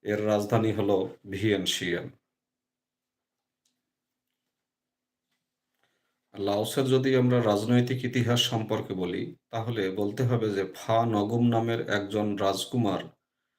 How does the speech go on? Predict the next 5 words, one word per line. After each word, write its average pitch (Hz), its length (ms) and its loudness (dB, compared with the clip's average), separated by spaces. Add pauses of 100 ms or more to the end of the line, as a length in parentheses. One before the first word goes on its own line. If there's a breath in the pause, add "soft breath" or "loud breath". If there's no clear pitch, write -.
(240)
তেরোশত 131 800 0 (120)
তিপ্পান্ন 139 540 -4
সালে 95 360 -4
বিভক্ত 120 520 0
লাওসকে 101 760 -2